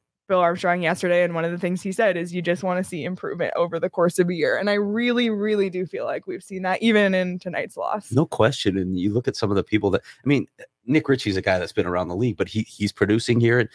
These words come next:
Speaker 2: Matias Maccelli looks
Speaker 1: Yep.
Speaker 2: comfortable right now. I don't know if that's gonna last. You know,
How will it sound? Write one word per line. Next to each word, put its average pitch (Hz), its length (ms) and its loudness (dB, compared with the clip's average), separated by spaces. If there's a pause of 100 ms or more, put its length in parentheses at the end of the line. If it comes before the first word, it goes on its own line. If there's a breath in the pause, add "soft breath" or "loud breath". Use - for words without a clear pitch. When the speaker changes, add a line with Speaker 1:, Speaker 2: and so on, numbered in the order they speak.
(300 loud breath)
Speaker 2:
Matias 127 360 0
Maccelli 120 380 2
looks - 640 -2
Speaker 1:
Yep. - 300 0
Speaker 2:
comfortable 107 440 2
right 90 220 2
now. 90 300 2
I 98 100 2
don't 107 200 -2
know 101 300 0
if 101 80 -2
that's 95 200 -4
gonna 92 200 -4
last. 95 380 -2
You 98 60 -2
know, 90 280 -2